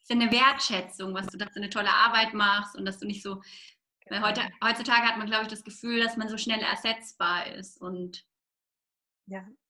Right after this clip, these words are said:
Speaker 2: also da bin ich auch sehr dankbar, das ist bestimmt nicht überall so.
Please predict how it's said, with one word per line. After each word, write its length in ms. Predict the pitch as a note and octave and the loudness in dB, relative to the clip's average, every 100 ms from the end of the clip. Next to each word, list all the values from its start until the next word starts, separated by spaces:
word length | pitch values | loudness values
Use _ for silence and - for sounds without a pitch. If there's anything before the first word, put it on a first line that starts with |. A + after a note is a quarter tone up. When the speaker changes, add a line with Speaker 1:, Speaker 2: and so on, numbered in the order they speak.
| _ - - - | _ -18 -14 -10
Speaker 2:
also 220 | F#3+ F3+ | -8 -2
da 140 | F#3+ | -2
bin 200 | F3 F#3+ | -2 -6
ich 140 | F#3 F#3 | -6 -8
auch 60 | |
sehr 160 | F3+ F3+ | -6 -4
dankbar, 360 | E3+ E3+ F3 | -4 -4 -4
das 160 | E3+ E3+ | -4 -10
ist 140 | F3 | -18
bestimmt 380 | - - F3 E3+ | -18 -10 -8 -8
nicht 440 | F3 F3 - _ _ _ _ _ _ _ _ _ | -8 -8 -10 _ _ _ _ _ _ _ _ _
überall 420 | G3 F#3 E3+ E3 | -4 -2 -2 -2
so. 320 | D#3+ D#3+ F3+ | -6 -8 -8